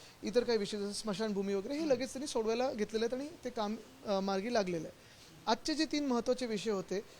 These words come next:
ते हेच आहेत. एकतर आपण पाहताय, अ, पहिली गोष्ट म्हणजे लिपिक पदासाठी जी भरती होणार आहे, परीक्षा आहे,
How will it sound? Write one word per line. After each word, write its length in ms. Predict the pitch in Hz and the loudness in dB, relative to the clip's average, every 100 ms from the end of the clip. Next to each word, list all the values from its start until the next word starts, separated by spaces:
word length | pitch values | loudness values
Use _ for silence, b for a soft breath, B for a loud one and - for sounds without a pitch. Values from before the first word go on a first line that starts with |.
| B - | B -2
ते 60 | |
हेच 280 | 262 254 262 | 2 2 4
आहेत. 220 | 226 220 | 0 0
एकतर 220 | 233 233 254 | -2 0 0
आपण 240 | 233 240 | 0 -2
पाहताय, 460 | 214 190 180 208 269 - - | 0 -2 0 0 0 -8 -4
अ, 380 | 180 175 170 165 | 0 2 2 0
पहिली 340 | - 202 233 | -2 -2 -2
गोष्ट 280 | 240 208 254 | -2 -2 -2
म्हणजे 440 | 247 240 262 233 | -4 -2 -2 -2
लिपिक 240 | 196 254 226 | -4 -4 -4
पदासाठी 440 | 226 226 233 233 | -2 -2 -4 -6
जी 120 | 208 | -6
भरती 280 | 202 185 220 | -4 -4 -2
होणार 300 | 196 190 190 | -2 -2 -2
आहे, 180 | 175 170 B B B | -2 -6 B B B
परीक्षा 380 | 208 220 - 233 | 2 4 4 2
आहे, 380 | 185 151 - | 2 -2 -8